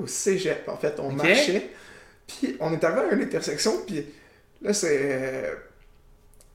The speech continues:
Speaker 1: on sortait d'un cours de physique, puis on se dit, « Hey, euh, si un char s'en vient pour te rentrer dedans, là,
Speaker 2: <laughs>
Speaker 1: qu'est-ce,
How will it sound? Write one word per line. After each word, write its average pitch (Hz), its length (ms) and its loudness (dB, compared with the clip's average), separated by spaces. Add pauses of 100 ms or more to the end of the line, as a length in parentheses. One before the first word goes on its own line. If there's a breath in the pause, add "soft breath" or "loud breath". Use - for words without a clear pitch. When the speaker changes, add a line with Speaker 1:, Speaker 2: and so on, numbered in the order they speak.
(260)
Speaker 1:
on - 60 -10
sortait 131 260 -2
d'un 135 120 0
cours 135 160 -2
de 135 80 2
physique, 131 520 -8
puis 147 100 -4
on 131 80 -4
se 127 180 -8
dit, « - 120 -12
Hey, 247 260 2
euh, - 120 -6 (580)
si - 240 -6
un 240 80 0
char 202 300 0
s'en 127 200 -6
vient 143 160 -2
pour - 300 -10 (500)
te 151 80 -2
rentrer 135 320 -4
dedans, 127 160 -4
là, 370 720 0
Speaker 2:
<laughs> - 400 -14
Speaker 1:
qu'est-ce, - 380 4